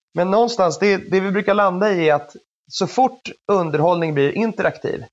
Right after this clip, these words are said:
det vill säga att du inte bara sitter och tittar på en skärm, utan att du faktiskt själv kan vara med och skapa den historien eller integrera på något sätt, då, då tenderar folk att, att, eh, spendera mycket mer tid i det varumärket.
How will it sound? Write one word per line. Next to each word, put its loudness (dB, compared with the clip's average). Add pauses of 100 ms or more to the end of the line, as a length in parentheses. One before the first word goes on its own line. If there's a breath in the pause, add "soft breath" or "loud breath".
(360)
det -4
vill 0
säga 2
att -4
du 0
inte -2
bara 4
sitter -10
och -10
tittar -6
på -4
en -4
skärm, -2 (460)
utan 0
att -2
du -4
faktiskt -6
själv 0
kan -2
vara 2
med 0
och -2
skapa 0
den -2
historien 0 (760)
eller 0
integrera -2
på -4
något -2
sätt, -4 (560)
då, 2
då 0
tenderar 0
folk -2
att, -4
att, -6
eh, -10
spendera -4
mycket -6
mer -4
tid -6 (180)
i -10
det -2
varumärket. -4